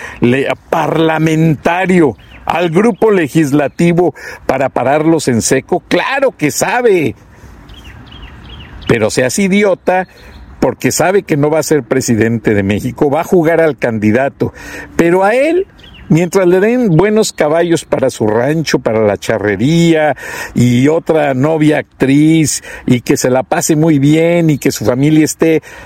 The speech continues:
hundida en dólares, porque es lo que les regalan y es lo que les gusta. Ellos ya están acostumbrados a los dólares del narco. Es común y sabido, pueblo de México,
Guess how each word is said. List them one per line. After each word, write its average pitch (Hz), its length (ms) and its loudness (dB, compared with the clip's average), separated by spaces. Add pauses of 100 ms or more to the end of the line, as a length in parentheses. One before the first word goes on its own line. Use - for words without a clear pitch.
(240)
hundida 139 640 2
en 135 200 0
dólares, 156 520 0
porque - 220 -2
es 131 60 2
lo 135 120 2
que 117 140 -2
les 110 160 0
regalan 120 500 0
y 123 60 2
es 127 100 0
lo 127 140 2
que - 140 -4
les 98 240 -2
gusta. 139 520 0 (1500)
Ellos 202 420 2
ya 185 60 2
están 202 300 -2
acostumbrados 151 960 0
a 127 80 0
los 113 240 0
dólares 147 460 0
del 104 200 0
narco. 135 560 -2 (840)
Es 165 360 0
común 170 480 0
y 185 80 2
sabido, 160 540 2
pueblo 156 420 2
de 135 100 0
México, 160 600 -2